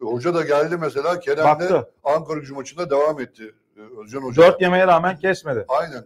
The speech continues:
Speaker 1: Ben, ben mesela biraz gene orada da tercihim şey tarafından olabilirdi ama Kerem, tebrik ediyorum.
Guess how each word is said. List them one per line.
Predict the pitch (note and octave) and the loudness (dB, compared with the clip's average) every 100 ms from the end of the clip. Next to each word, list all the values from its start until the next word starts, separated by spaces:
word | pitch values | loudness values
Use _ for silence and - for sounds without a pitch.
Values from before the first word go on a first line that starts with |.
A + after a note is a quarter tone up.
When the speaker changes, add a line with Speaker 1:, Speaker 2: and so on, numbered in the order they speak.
| G#2+ | -8
Speaker 1:
Ben, | C3+ D3+ _ B2 | -8 -8 _ -6
ben | D#3 D#3+ | -6 -6
mesela | D3 D#3+ E3+ E3+ _ _ _ C3+ | -14 -8 -6 -6 _ _ _ _
biraz | C3 D3 D3 - _ _ _ _ | -6 -2 -2 -4 _ _ _ _
gene | C#3 | -8
orada | C#3 C#3 C3+ D#3+ | 0 2 2 0
da | C#3 C3+ - | 0 0 -2
tercihim | B2 B2+ B2 C#3+ D3 - _ _ | 0 0 -2 -10 -12 -16 _ _
şey | - C#3 | -8 -6
tarafından | C#3 C#3 C#3 C#3+ | -4 -6 -4 -2
olabilirdi | C#3+ D3 D#3+ C#3+ | -2 -2 -2 -2
ama | G#3 D#3+ F#2+ - _ _ _ | -2 -4 -8 -14 _ _ _
Kerem, | - B2+ E3+ F#3+ - _ - | -2 0 0 -4 -14 _ -12
tebrik | A#2+ D3 C#3 | -10 -8 -8
ediyorum. | A#2+ A#2 C#3+ F3+ | -6 -6 -6 -10